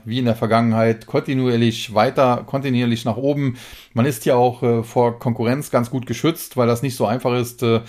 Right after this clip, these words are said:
man muss da ja n-, nicht nur die Motoren bauen können, man braucht die entsprechenden Zertifizierungen.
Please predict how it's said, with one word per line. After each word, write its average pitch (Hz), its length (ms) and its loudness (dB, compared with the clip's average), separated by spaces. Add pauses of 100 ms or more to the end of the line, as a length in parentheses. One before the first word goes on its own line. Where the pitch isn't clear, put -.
(340)
man 117 140 2
muss 120 160 -2
da 123 100 2
ja 120 80 0
n-, 120 220 -2
nicht 120 280 -4
nur 127 100 2
die 110 100 2
Motoren 117 400 2
bauen 131 260 0
können, 123 240 -2
man 113 140 2
braucht 117 240 -4
die 123 40 -2
entsprechenden 113 440 -2
Zertifizierungen. 123 1120 -2